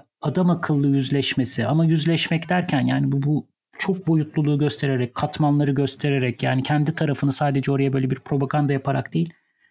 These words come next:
ortaya sererek, tartışmasını kurarak, bunlar hakikaten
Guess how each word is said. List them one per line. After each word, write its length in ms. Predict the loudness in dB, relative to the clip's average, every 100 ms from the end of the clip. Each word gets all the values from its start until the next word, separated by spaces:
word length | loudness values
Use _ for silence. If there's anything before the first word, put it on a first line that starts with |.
| _ _ _ _
ortaya 440 | -2 -2 0 0 0
sererek, 480 | -2 -2 0 -2 -2
tartışmasını 680 | -4 -2 -2 -2 0 -2
kurarak, 400 | -2 0 0 0
bunlar 220 | 0 2 2
hakikaten 560 | 0 -2 0 2 0